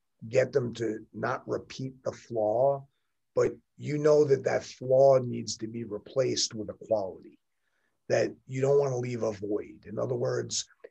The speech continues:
you don't wanna just have them, s-, you don't want them to just stop doing X. You wanna replace X with Y. So how are you doing that? Are you, you, you're not, you're not this week, you're gonna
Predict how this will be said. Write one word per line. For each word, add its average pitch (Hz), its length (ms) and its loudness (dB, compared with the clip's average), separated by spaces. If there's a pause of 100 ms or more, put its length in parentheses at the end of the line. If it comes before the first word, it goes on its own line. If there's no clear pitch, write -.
(120)
you 131 100 -2
don't 160 200 8
wanna 147 300 4
just 123 240 -2
have 120 240 2
them, 107 160 -6
s-, - 260 -4 (480)
you 139 80 0
don't 180 100 8
want 190 160 8
them 160 120 2
to 143 60 2
just 131 400 0
stop 120 440 -4 (120)
doing 110 360 -6
X. - 720 -6 (480)
You 135 120 -4
wanna 143 260 4
replace 143 800 -2
X 120 380 0
with 117 260 -6
Y. 98 340 -6 (800)
So 147 340 4
how 190 220 4
are 240 60 4
you 175 160 4
doing 127 340 0
that? - 200 -20 (280)
Are 127 40 -6
you, 120 100 -8
you, 120 360 -10
you're 131 140 -4
not, 151 220 2 (140)
you're 139 120 0
not 151 280 2
this 131 360 4
week, 131 280 -4
you're 120 120 -2
gonna 120 360 -2